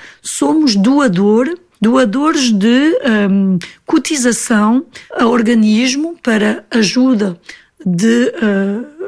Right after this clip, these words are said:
organismo de utilidade pública, por exemplo,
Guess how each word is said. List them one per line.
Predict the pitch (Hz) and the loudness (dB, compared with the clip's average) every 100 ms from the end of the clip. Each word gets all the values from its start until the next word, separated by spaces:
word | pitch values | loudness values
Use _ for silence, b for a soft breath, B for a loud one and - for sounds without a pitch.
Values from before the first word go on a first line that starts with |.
| 523 - | -14 -4
organismo | 226 220 233 262 220 | -2 2 2 2 0
de | 190 202 214 | 0 2 0
utilidade | 214 240 233 220 226 214 170 196 196 196 _ | 0 -2 0 0 0 -2 -2 -2 -2 -6 _
pública, | 247 277 302 254 214 | -2 0 0 0 -4
por | - 190 | -2 -2
exemplo, | 190 214 233 214 220 190 | 0 0 0 0 -2 -2